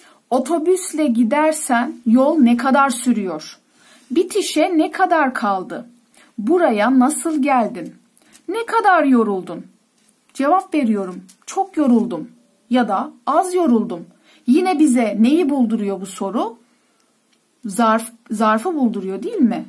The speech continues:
Evet, zarfı bulduruyor. "Ne biçim duruyorsun?"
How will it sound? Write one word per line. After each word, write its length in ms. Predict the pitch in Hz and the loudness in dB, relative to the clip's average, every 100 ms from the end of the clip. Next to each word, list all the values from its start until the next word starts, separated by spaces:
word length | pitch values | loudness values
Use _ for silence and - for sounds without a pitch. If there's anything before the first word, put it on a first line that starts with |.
| - | -6
Evet, 340 | 277 254 - | -2 -2 -2
zarfı 420 | 240 214 202 254 226 | -2 0 0 -2 -2
bulduruyor. 540 | 202 175 170 147 - - _ _ _ _ _ - | -2 -6 -12 -12 -12 -20 _ _ _ _ _ 0
"Ne 240 | 247 415 427 | 2 2 -2
biçim 420 | 381 - 311 247 | -2 0 4 4
duruyorsun?" 760 | 240 214 190 180 - - 175 | 4 0 -4 -8 -12 -14 -14